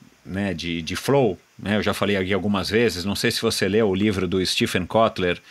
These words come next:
que em português chamava Super, Super-Homem, se eu não me engano, Super-Humanos, é, que, que fala aí desse estado de flow, que já é cientificamente comprovado. Você, você atinge esse estado de flow com alguma frequência, com bastante frequência ou com mais frequência?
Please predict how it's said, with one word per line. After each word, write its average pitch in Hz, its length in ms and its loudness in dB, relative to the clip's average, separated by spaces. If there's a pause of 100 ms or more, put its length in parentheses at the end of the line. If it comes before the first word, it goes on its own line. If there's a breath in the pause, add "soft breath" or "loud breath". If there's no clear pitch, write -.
(300 loud breath)
que - 140 -6
em 92 320 -2
português 95 560 -2
chamava 95 420 2
Super, 90 1120 -2 (120)
Super-Homem, 87 720 -2
se - 140 -12
eu 82 40 -6
não 85 80 -6
me 82 80 -6
engano, 85 240 -6
Super-Humanos, 92 680 -4 (600 loud breath)
é, 87 420 0 (220)
que, 98 160 -4
que - 160 -6
fala 117 320 4
aí 95 80 2
desse 90 320 -2
estado 90 400 -2
de 87 100 -2
flow, 113 280 0
que 90 260 0
já 92 120 -2
é 101 80 0
cientificamente 90 680 -4
comprovado. 104 640 0 (340 loud breath)
Você, 117 420 2
você 117 280 2
atinge 135 480 2
esse 113 200 0
estado 107 360 2
de 95 120 -2
flow 107 280 0
com 98 200 -4
alguma 104 340 0
frequência, 131 680 0
com 92 100 -6
bastante 117 400 -2
frequência 131 580 -2
ou 87 40 -4
com - 100 -8
mais 92 320 -2
frequência? 123 580 -6